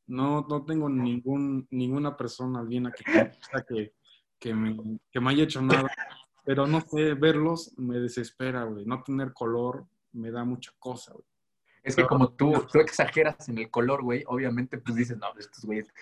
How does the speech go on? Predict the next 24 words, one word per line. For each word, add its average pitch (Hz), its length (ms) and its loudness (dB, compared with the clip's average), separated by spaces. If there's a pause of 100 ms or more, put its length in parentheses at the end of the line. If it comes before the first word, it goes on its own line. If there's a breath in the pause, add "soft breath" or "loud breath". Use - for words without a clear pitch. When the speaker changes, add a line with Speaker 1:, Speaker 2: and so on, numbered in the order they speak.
(240 loud breath)
Speaker 2:
es-, 104 100 -4
parecen 127 440 4
Gasparín", 147 520 4
¿no? 127 200 0
O 117 100 -8
sea 104 340 -6 (440)
Speaker 1:
Es - 80 -20
que - 100 -18
se 175 80 -2
me 165 120 0
hacen, 147 320 -2
se 135 100 -8
me 143 80 0
hacen 143 180 -2
desabridos, 117 640 -6
güey. 101 120 -20
Se - 140 -16
les, 110 200 -8
me, 123 360 -4 (180)
le-, 117 440 -10
les 120 180 -10
hace 156 140 -8
falta 156 220 -4
sabor. 117 540 -2